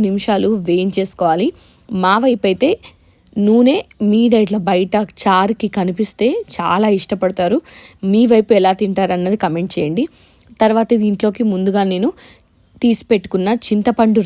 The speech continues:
రసాన్ని అయితే యాడ్ చేసుకుంటున్నానండి. అలాగే చింతపండు ఇది పుల్లటిది అనమాట, అందుకని దీంట్లోకి ఇంకా కొన్ని వాటర్ వేసుకొని కన్సిస్టెన్సీని అయితే నేను అడ్జస్ట్ చేసేసుకున్నాను. తర్వాత దీంట్లోకి కొద్దిగా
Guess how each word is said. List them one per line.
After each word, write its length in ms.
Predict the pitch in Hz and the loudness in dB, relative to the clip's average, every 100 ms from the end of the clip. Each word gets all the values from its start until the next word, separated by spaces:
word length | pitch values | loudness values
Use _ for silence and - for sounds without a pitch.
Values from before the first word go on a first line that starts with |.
| 160 | 0
రసాన్ని 460 | 175 - 233 208 175 | -2 -2 -2 -2 -2
అయితే 180 | 175 220 185 | -2 -4 -2
యాడ్ 180 | 175 170 190 | -2 -2 -4
చేసుకుంటున్నానండి. 800 | 185 190 165 180 160 165 180 - 214 | -4 -6 -6 -4 -4 -4 -2 -2 0
అలాగే 360 | 190 196 190 415 - - - - | 0 0 -2 -6 -8 -18 -8 -2
చింతపండు 500 | 226 233 233 208 262 226 | 0 2 0 0 0 0
ఇది 140 | 196 240 214 | -2 -2 0
పుల్లటిది 500 | 190 208 233 190 180 | 2 2 2 2 -2
అనమాట, 300 | 165 160 233 - 180 | -2 -4 -4 -4 -2
అందుకని 320 | 190 190 220 208 | -2 -2 -2 0
దీంట్లోకి 360 | 185 180 196 220 | -2 -2 -4 -4
ఇంకా 160 | 190 214 220 | -2 -2 0
కొన్ని 180 | 220 196 | 0 0
వాటర్ 300 | 165 170 196 170 | -2 -2 -4 -2
వేసుకొని 380 | 160 - 202 392 - - - | -2 -4 -4 -6 -10 -8 -2
కన్సిస్టెన్సీని 680 | 208 233 240 233 190 190 175 | 0 2 0 0 0 -2 -4
అయితే 120 | 170 208 | -2 -2
నేను 160 | 185 226 - | -2 -2 -2
అడ్జస్ట్ 320 | 196 190 196 202 | -2 -2 -4 -4
చేసేసుకున్నాను. 640 | 185 175 - 175 156 202 339 - - - - _ _ 247 | -4 -4 -6 -4 -2 -2 -4 -10 -20 -20 -20 _ _ 2
తర్వాత 300 | 233 226 240 202 | 2 0 -2 0
దీంట్లోకి 400 | 196 190 185 254 - | -2 -2 -2 -2 -2
కొద్దిగా 340 | 202 175 208 | -4 -2 -4